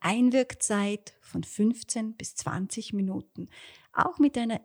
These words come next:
integrierter Bonding-Technologie, die festigt strukturelle Bindungen im Haar und stärkt gleichzeitig das Haar. Speziell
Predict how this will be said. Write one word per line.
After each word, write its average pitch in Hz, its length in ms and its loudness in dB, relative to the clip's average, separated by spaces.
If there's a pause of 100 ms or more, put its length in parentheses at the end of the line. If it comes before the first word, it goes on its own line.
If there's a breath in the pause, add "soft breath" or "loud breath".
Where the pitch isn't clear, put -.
integrierter 233 960 -2 (140)
Bonding-Technologie, 226 1500 0 (300 loud breath)
die 202 80 -6
festigt - 880 -6
strukturelle 220 1040 -2 (120)
Bindungen 240 720 2 (140)
im 277 300 2 (120)
Haar - 320 0 (460 soft breath)
und - 160 0
stärkt - 680 -4 (140)
gleichzeitig 208 1120 -2 (140)
das - 320 -6
Haar. - 260 -6 (300 soft breath)
Speziell - 800 -4